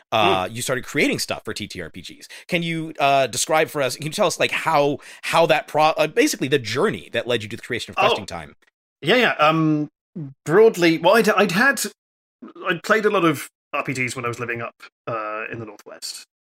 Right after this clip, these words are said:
Speaker 2: um, including, like, I mainly w-, played, um, played a lot of White Wolf games. White Wolf did a really good sci-fi game called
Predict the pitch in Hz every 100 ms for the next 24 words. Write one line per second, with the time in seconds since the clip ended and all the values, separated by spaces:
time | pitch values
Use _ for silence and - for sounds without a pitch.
0 | - 123 113 113 110 110 _ _ _ -
1 | - _ _ _ _ _ _ _ _ -
2 | 123 117 - 127 113 110 110 107 104 -
3 | _ _ _ _ _ _ _ _ _ _
4 | _ 156 135 135 160 180 190 165 147 151
5 | - 135 123 113 - - 123 113 113 113
6 | _ _ _ _ - _ _ _ _ _
7 | _ _ _ - _ _ 151 139 170 156
8 | 170 135 127 120 110 98 - 226 254 254
9 | 175 196 175 160 170 156 135 117 113 -
10 | 110